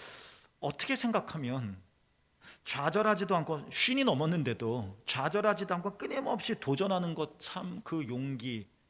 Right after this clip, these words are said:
대단하다"라고 찬사를 보내줄 수 있을 것 같기도 하면서, 또 다른 한편으로는 이런 생각도 하게 되었다 그러죠.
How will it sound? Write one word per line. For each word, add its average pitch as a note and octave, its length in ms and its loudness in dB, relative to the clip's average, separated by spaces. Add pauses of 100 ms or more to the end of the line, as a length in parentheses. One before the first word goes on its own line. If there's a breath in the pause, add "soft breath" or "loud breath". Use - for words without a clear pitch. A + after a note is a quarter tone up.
대단하다"라고 A#2 1400 -6
찬사를 E3+ 800 -4
보내줄 D3 600 -2
수 - 220 -4
있을 D#3 260 -6
것 - 200 -8
같기도 C#3 320 2
하면서, G#2+ 520 0 (960 loud breath)
또 B3+ 140 2
다른 G#3 300 6
한편으로는 G#3+ 560 6
이런 D3+ 200 0
생각도 C#3 600 -6
하게 C3+ 200 -6
되었다 A#2+ 340 -6
그러죠. G#2+ 500 -8